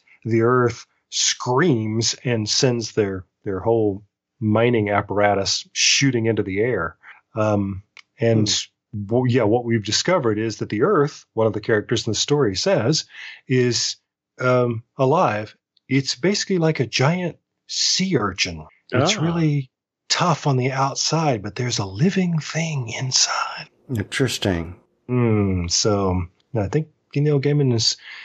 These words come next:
Speaker 1: tipping his hat towards Sir Arthur there. So I love that.
Speaker 2: Awesome.
Speaker 3: Nice.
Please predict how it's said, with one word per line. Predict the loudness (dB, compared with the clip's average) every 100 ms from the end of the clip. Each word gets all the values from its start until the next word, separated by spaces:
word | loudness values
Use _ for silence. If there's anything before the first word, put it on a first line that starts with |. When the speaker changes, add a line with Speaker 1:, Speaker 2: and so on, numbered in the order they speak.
| -8
Speaker 1:
tipping | -2 0 2
his | 0 0
hat | 0 0 -2 -6
towards | -6 -4 -2 -4 -6 _ _ _
Sir | -4 2 2 2
Arthur | -2 -4 -8 -12
there. | -12 -14 -16 _
So | 0
I | 4
love | 4 2
that. | -4 -8 _ _ -14 -4
Speaker 2:
Awesome. | -2 0 0 -2 -4
Speaker 3:
Nice. | -10